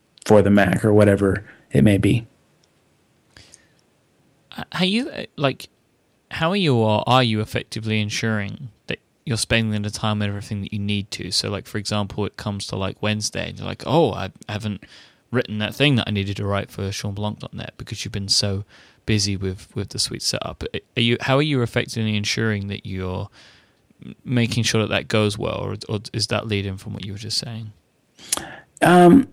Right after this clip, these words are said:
Speaker 1: yeah, I'm not, that, that's a really great question, and it's something that I haven't, I, I think about it, but I don't really give any energy to it. I kind of just,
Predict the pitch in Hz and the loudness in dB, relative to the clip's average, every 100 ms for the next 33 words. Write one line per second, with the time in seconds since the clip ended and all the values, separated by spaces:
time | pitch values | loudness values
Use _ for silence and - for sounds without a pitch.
0 | - 165 190 196 202 262 254 - - 175 | 6 8 10 12 10 10 4 -6 0 2
1 | 180 196 202 151 160 160 147 120 143 151 | 6 6 6 8 8 10 8 8 6 6
2 | 123 110 104 131 131 120 110 113 120 113 | 4 2 4 4 6 6 4 4 4 4
3 | - _ _ _ _ _ _ _ - 127 | 0 _ _ _ _ _ _ _ 0 6
4 | 117 117 - - 147 165 165 196 160 139 | 8 6 4 6 6 8 8 8 8 8
5 | 123 117 127 131 127 120 110 113 110 - | 8 6 4 4 4 4 2 0 0 -2
6 | 113 107 107 104 104 104 - _ _ - | 0 2 2 2 2 -2 -8 _ _ 6
7 | 120 117 107 104 - 107 101 - 117 - | 8 8 8 4 6 6 6 6 4 8
8 | 147 143 135 120 - | 8 8 10 10 8